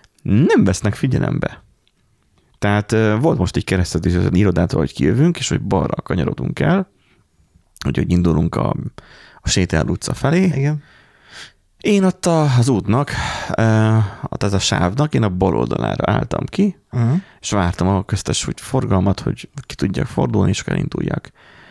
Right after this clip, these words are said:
Speaker 1: Mellettem a csaj megérkezett, egy, nem tudom, egy sötét színű autó volt, már nem tudom már mi, de tegyük fel, mondjuk legyen B M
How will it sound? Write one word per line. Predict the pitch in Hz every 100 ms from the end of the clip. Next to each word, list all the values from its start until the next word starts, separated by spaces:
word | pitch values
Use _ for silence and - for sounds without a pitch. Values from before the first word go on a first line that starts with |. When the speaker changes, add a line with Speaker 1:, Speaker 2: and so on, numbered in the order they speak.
| - -
Speaker 1:
Mellettem | 156 156 104 - 92
a |
csaj | - 101
megérkezett, | 92 90 90 - 92 - -
egy, | 87
nem | -
tudom, | - 92
egy | 98
sötét | 101 87 -
színű | - -
autó | 92 - -
volt, | 127 131 139
már | - 98
nem | 98
tudom | - - 69
már | 92
mi, | 95 131
de | 92
tegyük | - 95 98
fel, | - -
mondjuk | 90 -
legyen | 80 85
B |
M | - -